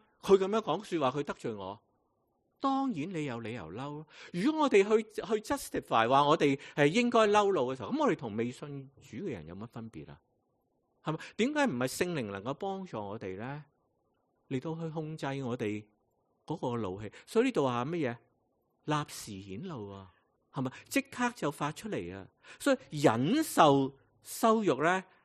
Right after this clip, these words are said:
係非常，忍受羞辱，點樣忍受羞辱？個鼻哥拉長佢，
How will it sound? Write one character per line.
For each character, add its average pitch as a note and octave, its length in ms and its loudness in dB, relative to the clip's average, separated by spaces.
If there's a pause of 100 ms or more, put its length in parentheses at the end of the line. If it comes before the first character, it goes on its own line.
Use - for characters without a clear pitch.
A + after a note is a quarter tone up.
(220)
係 C3+ 100 4
非 G#3 260 6
常， A2+ 160 0 (140)
忍 D#3 220 0
受 F3 180 0
羞 A3+ 180 2
辱， E3 120 2
點 C#3 140 -4
樣 - 40 -6
忍 E3 180 -4
受 C3 160 -4
羞 D#3 160 -2
辱？ C3 80 -4 (160)
個 - 120 4
鼻 F#3+ 180 12
哥 A#3 160 4
拉 A3+ 200 12
長 A2 260 4
佢， A#2+ 260 6